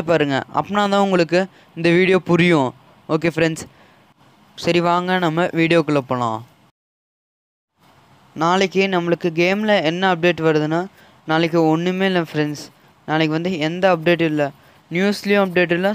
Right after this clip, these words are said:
ஸ்டோர்லயும் அப்டேட் இல்ல. ஓகே ஃப்ரெண்ட்ஸ், அதனால நாளைக்கு எந்த அப்டேட்டும் இல்ல. சரி வாங்க நம்ம அப்கமிங் அப்டேட்ஸை பார்ப்போம். ஸ்க்ரீன்ல ஷோ ஆகுற இந்த பிக்சர் தான் ஃப்ரெண்ட்ஸ், இந்த ப-, இதுல இருக்கிற பேக், இந்த பேக்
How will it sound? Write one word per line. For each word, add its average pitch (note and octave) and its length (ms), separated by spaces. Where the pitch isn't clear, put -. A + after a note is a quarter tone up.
ஸ்டோர்லயும் F3 460
அப்டேட் D3+ 300
இல்ல. C#3+ 120
ஓகே D#3 200
ஃப்ரெண்ட்ஸ், D3+ 340
அதனால E3 280
நாளைக்கு E3 340
எந்த D#3+ 220
அப்டேட்டும் D3+ 380
இல்ல. C#3+ 100
சரி D#3 240
வாங்க F#3 260
நம்ம F#3+ 220
அப்கமிங் G3+ 480
அப்டேட்ஸை E3 460
பார்ப்போம். C#3+ 400
ஸ்க்ரீன்ல A3 520
ஷோ F3+ 120
ஆகுற E3 300
இந்த F#3 140
பிக்சர் G3 380
தான் F#3 160
ஃப்ரெண்ட்ஸ், E3 340
இந்த D#3 240
ப-, D#3 180
இதுல E3+ 240
இருக்கிற F#3+ 240
பேக், E3 320
இந்த E3+ 120
பேக் F#3+ 240